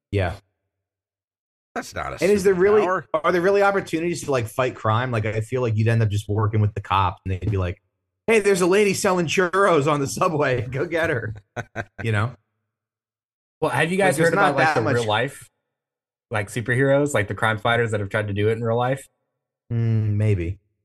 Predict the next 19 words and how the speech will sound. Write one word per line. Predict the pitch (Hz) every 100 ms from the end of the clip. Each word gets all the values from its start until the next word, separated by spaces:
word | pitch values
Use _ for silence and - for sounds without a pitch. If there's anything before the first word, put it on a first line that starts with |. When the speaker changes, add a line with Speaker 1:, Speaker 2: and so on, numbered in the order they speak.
| -
Speaker 2:
Yeah, | 98 87
I've | 92 101
heard | 110
Speaker 3:
So | 123
there, | 127
Speaker 2:
of | 131
those |
Speaker 3:
there's | 131 139
this | 135
Speaker 2:
guys. | 113
Speaker 3:
guy | 123 131 131 123 117
in | 110 101
Chicago, | 95 - 104 - 110 117 135 139
I | 139
think. | - 156 147
He, | 131 113
he | 117 113
went | 120
by | 113 104